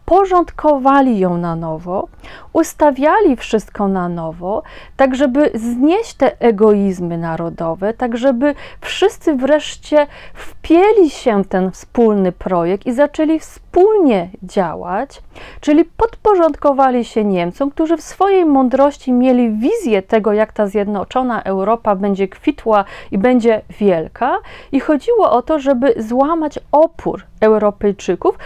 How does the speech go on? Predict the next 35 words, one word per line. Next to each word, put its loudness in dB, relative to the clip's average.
którzy 0
ciągle -2
w -20
tej -4
swojej 0
ciasnocie -2
narodowej 2
się -6
upierali, 0
że -4
nie, -4
oni -4
muszą -4
mieć -8
swoje -4
państwa -2
i 2
muszą 0
rządzić -2
się -4
po -6
swojemu, 0
mieć -2
swoją -2
własną -4
gospodarkę, -2
swoją -8
własną -8
politykę -4
międzynarodową, -2
e, 2
zagraniczną, 0
swoją -2
własną -2
armię 2